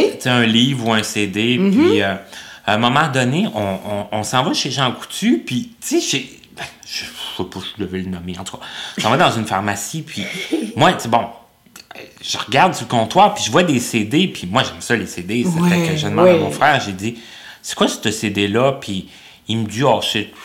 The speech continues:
Speaker 1: telle affaire, tu sais, je me souviens pas c'était quoi. »
Speaker 2: Mm.
Speaker 1: Il me dit une affaire par rapport, tu sais.
Speaker 2: Mhm.
Speaker 1: Et là, le soir, il me donne, euh,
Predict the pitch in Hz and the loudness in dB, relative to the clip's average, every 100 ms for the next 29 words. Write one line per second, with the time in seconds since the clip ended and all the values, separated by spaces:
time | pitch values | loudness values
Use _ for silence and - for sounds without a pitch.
0 | - - 131 151 - 110 110 120 127 120 | -4 0 2 0 0 -2 -2 -4 -8 -8
1 | 107 98 - 117 127 120 - 92 117 120 | -8 -8 -6 -6 -6 -8 -10 -6 -6 -6
2 | - - 190 175 110 110 156 165 110 - | -8 -2 -2 -2 -4 -2 0 2 2 2
3 | 135 135 117 110 - 101 107 - 117 123 | 0 2 -2 -2 -2 -2 -2 -10 -10 -2
4 | 196 190 240 359 - - - 107 117 143 | 2 4 4 0 -6 -18 -4 2 4 6
5 | 196 - 120 113 - 131 139 165 190 - | 6 4 2 2 2 6 8 8 6 2
6 | 117 110 110 143 156 127 - - _ _ | 0 0 2 2 2 -2 -6 -18 _ _
7 | _ - - | _ -20 -16